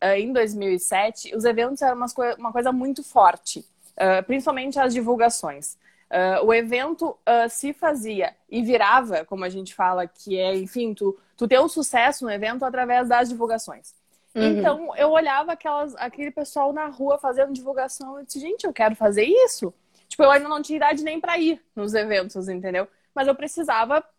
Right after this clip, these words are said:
Speaker 1: fazer parte daquilo ali. Então, eu comecei, ah, sozinha a contatar as pessoas que faziam essas divulgações. Eu ia lá e dizia, "Ah, eu posso fazer. Deixa eu fazer. Ah, eu quero fazer." E assim eu fui indo. Ah, no meio das divulgações,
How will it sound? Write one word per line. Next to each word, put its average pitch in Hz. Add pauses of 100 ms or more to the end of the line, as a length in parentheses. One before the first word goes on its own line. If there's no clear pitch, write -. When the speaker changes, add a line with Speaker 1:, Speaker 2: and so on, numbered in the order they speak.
Speaker 1:
fazer 359
parte 339
daquilo 359
ali. 311 (720)
Então, 254
eu 330
comecei, 311 (120)
ah, 262
sozinha 269 (100)
a 285
contatar 302
as 339
pessoas 320
que -
faziam 302
essas 302
divulgações. 269 (340)
Eu 233
ia 294
lá 277
e 302
dizia, 294
"Ah, 381
eu 247
posso 240
fazer. 277 (140)
Deixa 285
eu -
fazer. 226
Ah, 277
eu 196
quero 196
fazer." 285 (300)
E 339
assim 381
eu 339
fui 320
indo. 214 (440)
Ah, 220 (100)
no 269
meio 320
das 262
divulgações, 214